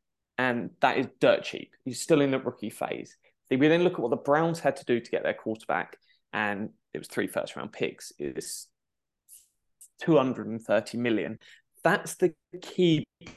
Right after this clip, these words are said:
bit that people go, "Oh no, he's completely different." That is dramatic. The Eagles did not have Hurts.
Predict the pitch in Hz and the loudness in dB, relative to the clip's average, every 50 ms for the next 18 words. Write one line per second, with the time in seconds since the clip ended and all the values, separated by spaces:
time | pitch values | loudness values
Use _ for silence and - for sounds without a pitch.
0 | _ _ _ - 143 127 - - _ _ _ _ _ _ _ - 117 92 - - | _ _ _ 2 2 2 2 2 _ _ _ _ _ _ _ -4 -4 -4 -4 -2
1 | - 143 135 127 131 - 135 117 135 123 117 - 120 117 - 135 120 123 127 131 | 0 2 2 2 2 0 0 2 4 4 4 6 6 6 6 6 6 4 2 2
2 | 120 120 123 - - 135 123 131 139 127 - 113 113 117 - - 82 73 73 - | 2 2 0 -2 -4 -8 -2 0 0 0 0 0 -2 -2 -4 -4 -8 -10 -10 -12
3 | - - - - - _ _ _ _ _ _ _ _ _ _ _ _ _ _ _ | -16 -20 -20 -20 -20 _ _ _ _ _ _ _ _ _ _ _ _ _ _ _
4 | _ _ _ _ - - - - - 180 190 208 190 - - - - - - 165 | _ _ _ _ -14 -14 -8 -2 0 0 0 0 -2 -6 -12 -12 -10 -10 -10 -10
5 | - - - 185 180 180 190 180 170 - - _ _ _ _ - 123 151 151 - | -6 0 0 0 2 2 0 -2 -4 -6 -14 _ _ _ _ 0 2 2 4 6
6 | 165 170 160 175 185 175 - - 180 156 160 165 175 165 - - - - 180 170 | 4 4 4 0 -2 -2 2 4 4 4 4 0 -2 -2 -4 -8 -6 -4 -4 -4
7 | - - 185 165 - 160 - - - - | -2 0 4 4 4 4 2 -2 -14 -16